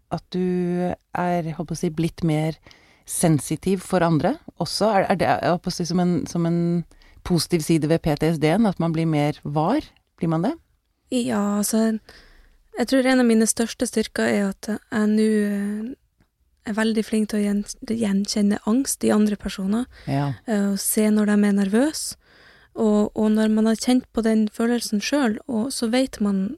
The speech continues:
Speaker 2: også litt sånn hvordan man kan hjelpe andre. Eh, men,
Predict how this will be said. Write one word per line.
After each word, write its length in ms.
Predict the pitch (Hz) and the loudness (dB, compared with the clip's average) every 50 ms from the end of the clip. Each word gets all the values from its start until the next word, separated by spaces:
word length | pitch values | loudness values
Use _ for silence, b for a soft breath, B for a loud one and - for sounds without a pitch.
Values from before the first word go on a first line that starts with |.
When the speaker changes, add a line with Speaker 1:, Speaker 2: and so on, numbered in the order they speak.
| - - | -10 -10
Speaker 2:
også 260 | - 208 - - - | -10 -8 -6 -4 -2
litt 300 | 220 214 220 220 - _ - | -2 -2 -2 -4 -6 _ -8
sånn 220 | - 226 214 208 | -4 -2 -2 -2
hvordan 300 | - - 220 - - 208 | -2 -4 -4 -2 0 0
man 80 | 214 208 | 0 0
kan 140 | - 220 208 208 | 0 0 0 0
hjelpe 320 | 220 247 269 - - 214 | 0 0 -2 -4 -4 -2
andre. 300 | 202 214 214 226 254 240 b b b b b b b b b b b b b b b - | -2 -2 -2 -4 -6 -10 b b b b b b b b b b b b b b b -6
Eh, 320 | 247 208 202 202 202 202 208 226 254 359 440 403 | -4 -4 -2 -2 -2 -4 -4 -4 -6 -8 -8 -4
men, 220 | - 220 226 220 | -2 0 0 2